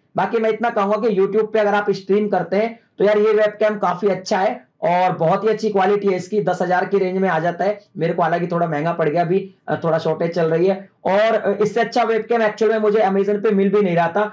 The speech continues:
और मैं जब लाइव करता हूँ तो बहुत सारे लोग कहते हैं कि सर आपका फेस वेस दिखता है, अ, हमारे चैनल तो दिखाई नहीं देते, तो मेरे को ये खरीदना पड़ा है। बाकी आप बताइए यार इसके बारे में, मेरे को काफी ठीक लगा YouTube स्ट्रीमिंग के लिए।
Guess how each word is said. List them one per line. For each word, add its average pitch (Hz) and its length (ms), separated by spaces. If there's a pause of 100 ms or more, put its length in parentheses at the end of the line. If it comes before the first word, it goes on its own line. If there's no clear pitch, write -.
(300)
और 185 340
मैं 185 160
जब 196 140
लाइव 190 260
करता 196 240
हूँ 202 80
तो 208 100
बहुत 165 200
सारे 185 180
लोग 185 200
कहते 160 260
हैं 180 120
कि 185 80
सर 175 160
आपका 175 400
फेस 165 320
वेस 175 140
दिखता 160 280
है, 170 180 (300)
अ, 156 60 (380)
हमारे 151 260
चैनल 165 260
तो 165 80
दिखाई 160 280
नहीं 165 100
देते, 175 220 (300)
तो 175 160
मेरे 175 180
को 190 120
ये 190 100
खरीदना 170 380
पड़ा 170 220
है। 196 240 (200)
बाकी 175 260
आप 202 160
बताइए 208 340
यार 214 120
इसके 202 220
बारे 190 220
में, 202 100
मेरे 190 160
को 208 140
काफी 185 260
ठीक 185 240
लगा 175 320
YouTube 170 340
स्ट्रीमिंग 165 360
के 175 60
लिए। 196 320